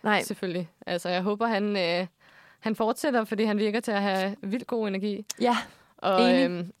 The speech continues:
Speaker 2: ja.
Speaker 1: Altså, jeg kunne godt, men det er også kun fordi, og nu siger jeg noget, der er lidt tarveligt, men jeg synes, Clara synger mega godt, men hun er bare lidt kedelig.
Speaker 2: Ja. Ja,
Speaker 1: Hvor
Speaker 2: ja.
Speaker 1: jeg synes, sådan, Sigala, mega fedt, høj energi.
Speaker 2: Mega på.
Speaker 1: Altså, ja, og
Speaker 2: Det
Speaker 1: det der, øh,
Speaker 2: mine forældre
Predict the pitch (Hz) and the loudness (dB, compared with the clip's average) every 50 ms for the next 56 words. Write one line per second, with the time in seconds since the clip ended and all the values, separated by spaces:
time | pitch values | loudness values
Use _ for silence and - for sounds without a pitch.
0 | _ _ - _ - - - - 202 208 226 240 254 233 233 247 233 - - 294 | _ _ -20 _ -18 -14 -4 -2 0 4 4 4 4 4 4 2 2 2 0 0
1 | 330 339 320 - 262 247 240 - 233 202 214 - - - - - - _ _ - | 0 0 2 2 2 2 2 0 -4 -8 -8 -8 -10 -18 -18 -20 -20 _ _ 0
2 | 240 226 302 320 302 277 277 - - - 277 302 - - 247 - 277 277 262 - | 0 4 6 6 6 6 4 0 0 0 0 0 0 -2 -2 0 2 2 4 4
3 | 226 233 220 - - 226 208 196 180 180 170 175 - - - - - - - _ | 4 4 2 2 2 2 2 2 2 0 -2 -4 -4 -2 -4 -4 -4 -6 -10 _
4 | - - - - - 233 - - 302 302 - - 285 262 247 254 254 262 - - | -16 -16 -14 -2 0 2 2 2 2 0 0 2 4 4 4 6 4 2 0 2
5 | 269 247 254 254 262 262 262 - 190 185 - 208 196 214 214 214 226 220 220 - | 2 2 4 4 4 4 4 4 4 2 2 4 4 4 4 4 4 4 2 0
6 | - - 226 214 214 208 196 170 151 - _ _ _ _ _ - 233 262 254 247 | 2 0 2 4 4 2 2 0 -4 -6 _ _ _ _ _ -2 0 0 0 0
7 | - _ _ _ _ _ _ _ _ _ _ _ _ - 202 233 233 220 180 214 | -4 _ _ _ _ _ _ _ _ _ _ _ _ -2 0 2 2 4 6 6
8 | 262 254 254 254 220 220 262 233 - 262 240 226 - - 214 - 240 220 220 240 | 8 8 8 6 4 2 0 0 2 0 0 0 0 -2 0 4 6 8 8 8
9 | 269 302 302 285 - 214 240 262 262 269 - - 254 240 240 - _ _ _ _ | 8 6 4 4 4 4 4 6 6 4 4 4 2 2 2 0 _ _ _ _
10 | - - 254 262 254 240 247 247 247 - - 277 269 262 226 - - - - 214 | 0 4 6 6 8 6 6 4 2 2 2 2 4 2 2 0 -6 -12 -4 -2
11 | 247 269 277 349 370 - 339 311 - 247 247 220 247 - - 233 254 262 311 339 | 2 4 4 4 4 4 2 4 6 4 6 6 4 2 4 4 4 6 6 6
12 | 294 - 254 262 254 285 233 285 277 269 254 247 240 233 226 220 214 214 208 247 | 6 6 4 4 4 2 4 4 6 6 8 8 8 6 6 6 4 6 4 4
13 | 226 214 - 220 220 247 247 - - 247 220 | 2 2 2 2 2 2 0 0 -2 -2 -2